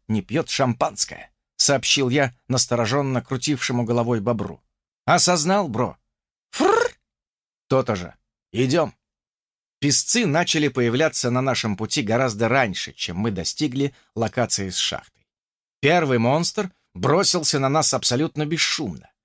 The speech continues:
Я самым позорным образом пропустил его атаку и спасся только благодаря Люциферу. Бесстрашный питомец взял удар на себя, вцепился врагу в заднюю ногу и ценой потери большей части здоровья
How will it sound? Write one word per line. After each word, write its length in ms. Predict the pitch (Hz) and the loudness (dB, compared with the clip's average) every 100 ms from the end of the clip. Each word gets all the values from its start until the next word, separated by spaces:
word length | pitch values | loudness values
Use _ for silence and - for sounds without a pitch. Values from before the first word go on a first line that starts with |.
| _ _ _ | _ _ _
Я 120 | 147 | 2
самым 460 | - 247 226 214 185 | 4 4 4 4 2
позорным 580 | 165 143 185 160 151 - | 0 2 0 2 -2 2
образом 500 | 185 160 151 147 135 | 2 2 0 0 0
пропустил 600 | 156 156 170 - 170 135 | -2 0 -2 0 0 0
его 240 | 101 101 | 0 0
атаку 540 | 90 - 156 151 117 92 _ | -2 0 0 0 -4 -6 _
и 100 | - | -2
спасся 600 | 143 - - 170 - - | 2 2 2 2 2 0
только 380 | 123 202 185 - | 0 0 0 -2
благодаря 640 | 135 139 127 127 131 123 _ - | 0 0 2 2 2 0 _ 0
Люциферу. 720 | 123 139 - 135 - 71 - _ _ _ _ | 0 2 0 -2 -6 -8 -14 _ _ _ _
Бесстрашный 600 | 104 131 - 151 131 127 | 0 0 2 0 0 -2
питомец 560 | 101 98 160 151 120 - _ | -4 0 0 2 -2 -6 _
взял 440 | 107 98 175 165 147 | 0 2 4 4 2
удар 340 | 156 139 151 | -2 2 2
на 80 | 135 | 2
себя, 480 | 131 135 139 156 80 _ _ _ - | -2 0 0 0 -2 _ _ _ -8
вцепился 640 | - 151 185 185 135 151 | 0 0 2 2 2 0
врагу 320 | 123 131 156 | 2 0 0
в 80 | 120 | 0
заднюю 500 | 82 147 131 107 95 | 0 0 0 -2 -4
ногу 460 | 85 156 190 180 156 _ _ | 0 2 2 0 -2 _ _
и 140 | - 220 | 0 2
ценой 420 | - 180 180 160 | 2 2 2 2
потери 640 | 139 143 - 156 143 127 | 0 0 2 2 2 0
большей 560 | - 101 147 156 - 135 | -4 0 2 2 0 -2
части 440 | 123 127 101 - | 0 -2 -2 -6
здоровья 640 | 85 73 92 156 185 196 185 | -10 -12 -2 0 2 0 0